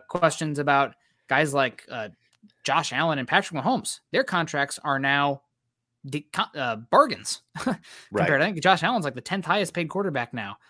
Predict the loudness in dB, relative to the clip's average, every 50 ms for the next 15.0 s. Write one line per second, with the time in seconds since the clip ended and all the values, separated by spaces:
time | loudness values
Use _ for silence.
0 | _ _ _ _ -2 0 0 2 2 2 2 0 -2 -4 -4 -4 -4 -4 -4 -4
1 | -4 -4 -4 -6 -6 -6 -6 -6 -4 -6 -6 -4 -4 -4 -4 -4 -6 -6 -4 -4
2 | -6 -6 -6 -8 -8 -8 -8 -8 -8 -8 -8 -8 -6 -8 -8 -6 -4 -4 -2 -2
3 | -2 -2 -4 -6 -12 _ _ _ _ 4 6 8 8 8 4 4 4 6 6 6
4 | 4 0 -4 -4 0 2 2 4 2 2 0 0 0 0 -2 -4 -6 -8 -6 -2
5 | 0 2 2 2 2 2 2 0 0 0 0 -2 -4 -4 -6 -8 -6 -4 -2 0
6 | 0 0 0 -2 -2 0 0 0 0 0 -2 -2 0 -2 -2 -2 -2 -2 -2 -2
7 | -2 -2 -2 -4 -4 -6 -10 -16 _ _ _ _ _ _ _ -4 -2 0 0 -2
8 | -2 -6 -6 -2 -2 -2 -2 -2 -2 -2 -2 0 0 2 2 4 4 2 2 2
9 | 0 0 -2 -4 -4 -6 -6 -2 -2 -2 -2 -2 -4 -4 -4 -2 -2 -2 -4 -4
10 | -6 -8 -4 -2 -2 -2 -2 -6 _ _ _ _ _ _ _ -12 -6 -2 0 0
11 | 0 0 -4 -6 -10 -14 _ _ -20 -20 -20 _ _ _ 2 4 4 4 4 2
12 | 0 2 2 2 2 2 2 0 0 0 0 -2 -2 -2 0 0 2 2 2 0
13 | 0 -2 -4 -2 2 4 4 6 4 2 0 -4 -8 _ _ -12 -6 0 2 2
14 | 2 2 -2 -4 -4 -2 -2 -2 -2 -2 -4 -4 -4 -2 0 0 0 0 -2 -4